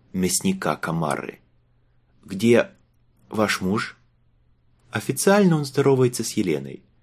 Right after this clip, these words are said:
а на самом деле перетрусил и выслал меня первой на линию огня.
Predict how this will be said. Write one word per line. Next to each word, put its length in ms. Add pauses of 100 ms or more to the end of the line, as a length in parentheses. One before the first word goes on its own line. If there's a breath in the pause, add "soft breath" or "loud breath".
(380)
а 100
на 120
самом 360
деле 240
перетрусил 800 (160 soft breath)
и 80
выслал 380
меня 300
первой 400
на 80
линию 340
огня. 360